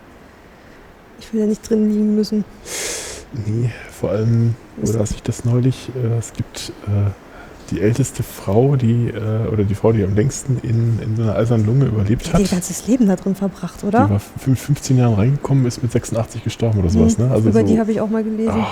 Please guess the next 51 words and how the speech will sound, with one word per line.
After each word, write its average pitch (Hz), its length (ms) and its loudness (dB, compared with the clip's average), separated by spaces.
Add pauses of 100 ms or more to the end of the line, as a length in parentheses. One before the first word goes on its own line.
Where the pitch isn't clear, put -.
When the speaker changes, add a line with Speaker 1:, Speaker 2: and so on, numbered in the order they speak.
Speaker 1:
Ich, - 80 -14 (400)
boah. 180 360 -10 (400)
Speaker 2:
Gruselig. 117 320 -2
Speaker 1:
Und 92 100 0
hier 87 120 2
geht's 226 200 2
auch 226 80 2
Speaker 2:
Da 107 40 4
Speaker 1:
noch 110 100 4
Speaker 2:
guckt - 180 0
ja 117 80 6
nur 120 100 4
der 120 100 4
Kopf - 320 -8
raus. 135 300 0 (240)
Also 113 160 -10
man 110 160 0
liegt 131 160 -2
die - 60 -20
ganze 117 200 0
Zeit - 200 0
da 107 80 4
drin. 104 280 4 (880)
Speaker 1:
Und 214 80 0
hier 220 100 4
Speaker 2:
Und 208 80 4
Speaker 1:
geht's 214 160 2
auch 214 80 0
noch 208 160 0
um 208 80 4
Speaker 2:
der 202 80 2
Speaker 1:
Kinderlähmung. 220 640 2 (140)
Deswegen 208 360 -2
ist, - 180 -4
äh, 208 180 0
die, 208 240 0
Speaker 2:
Ah, - 60 -4 (240)
ja, 117 120 -12
ja, 233 40 -6
Speaker 1:
die 240 120 -2
Speaker 2:
es - 40 -4
Speaker 1:
Geschichte 254 440 0
des, 226 340 -2
ist 220 180 -4
auch 220 140 0
die 214 140 -2
eines 208 200 0
dreijährigen 214 640 0
Jungen. 226 260 0 (600)
Speaker 2:
Hans - 440 -4
G. 117 300 0